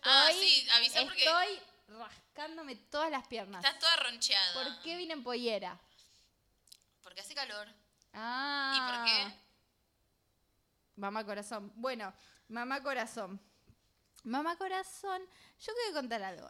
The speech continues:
Speaker 2: El otro día puse Intrusos.
Speaker 1: A ver.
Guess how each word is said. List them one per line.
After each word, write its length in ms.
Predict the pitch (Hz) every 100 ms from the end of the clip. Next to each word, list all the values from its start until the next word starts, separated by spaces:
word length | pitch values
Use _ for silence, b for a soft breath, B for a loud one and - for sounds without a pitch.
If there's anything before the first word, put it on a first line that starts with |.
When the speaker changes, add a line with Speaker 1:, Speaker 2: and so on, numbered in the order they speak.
| -
Speaker 2:
El 60 |
otro 220 | 320 415 427
día 220 | 403 381 381
puse 200 | 247 262
Intrusos. 460 | 214 - - - - - b b _
Speaker 1:
A 100 | 392 302
ver. 220 | 190 202